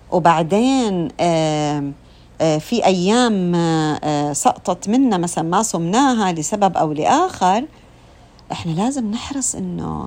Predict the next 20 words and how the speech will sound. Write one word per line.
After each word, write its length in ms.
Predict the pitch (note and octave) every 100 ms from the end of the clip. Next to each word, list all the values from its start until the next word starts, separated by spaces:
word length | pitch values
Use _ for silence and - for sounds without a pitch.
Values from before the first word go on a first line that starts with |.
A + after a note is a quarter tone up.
| E3 B3
هذا 140 | C4
رمضان 880 | A#3 F3+ E3+ A#3+ D4 C#4 B3 G3+ F3
بدنا 200 | F3 F3+
نكمله. 680 | E3+ - G4+ A4 F#4 G#3+ - - -
هذا 180 | F3 E3 -
أول 640 | A4+ C#5+ C5+ B4 B4+ A#4+
إشي، 260 | F4+ - - - - -
هذا 200 | - -
أول 380 | - D#4+ E4 D4+
إشي. 240 | A3+ - - - - - - -
فلازم 720 | F#3 F3 G#3 D4+ C4+ G3+ E3
الأيام 920 | D#3+ F3+ E3+ F3 A#3 A#3+ F#3 D#3 D#3
اللي، 880 | - B3 G#3 E3+ D#3+ D#3 D#3 D3+ D3+
آه، 340 | D3+ D3+ D3+ D3
آه، 340 | D#3 D3 C#3+ -
أفطرنا 540 | E3 - G#3+ B3 A3
فيها 460 | A3 C#4 A#3+ F#3+ D#3
برمضان 960 | D#3+ D#3+ D#3+ E3+ F#3+ B3 C#4 D4+ E4+ F4+ - - - -
لازم 640 | F3 G3+ C4+ C#4 A3 F3+ E3+ E3+ F#3+
نعمل، 600 | B3+ A#3 G3+ F3+ E3